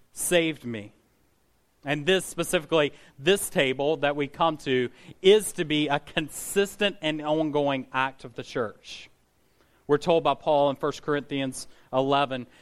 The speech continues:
uh, almost in passing, that as often as you do this. Okay? We're not told specifically a frequency of how often you should do it,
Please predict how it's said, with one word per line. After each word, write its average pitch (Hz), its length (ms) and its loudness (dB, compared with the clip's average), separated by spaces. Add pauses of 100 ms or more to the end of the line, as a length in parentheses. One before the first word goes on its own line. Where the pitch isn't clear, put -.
(100)
uh, 151 220 -4
almost 165 440 0
in 147 60 -2
passing, 151 480 -2
that 131 120 0
as 127 200 -12
often 165 420 2
as 131 220 -2
you 135 80 -6
do 127 260 -4
this. - 540 -10 (480)
Okay? 113 140 -20 (380)
We're 165 100 0
not 180 180 4
told 185 260 -2
specifically 160 680 0
a 143 120 0
frequency 175 760 -2
of 143 100 0
how 165 360 2
often 175 480 2
you 165 100 -6
should 156 240 -8
do 165 140 2
it, 175 160 0